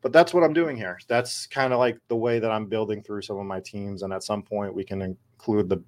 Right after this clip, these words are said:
the puppy that I did, which I did, like, almost seventy drafts on. Um,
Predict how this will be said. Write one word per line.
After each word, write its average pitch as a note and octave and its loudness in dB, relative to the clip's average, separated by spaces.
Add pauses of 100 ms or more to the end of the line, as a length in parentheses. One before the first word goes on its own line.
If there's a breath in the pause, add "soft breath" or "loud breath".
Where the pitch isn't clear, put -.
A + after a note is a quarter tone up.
(180)
the A2 0
puppy G2+ 6
that G2 0
I F#2+ 2
did, F#2+ 2
which G2 -2
I G2 0
did, G2 0
like, G#2+ 2
almost B2 0
seventy A2+ 2
drafts A#2 4
on. B2+ 2 (880 soft breath)
Um, G#2+ 0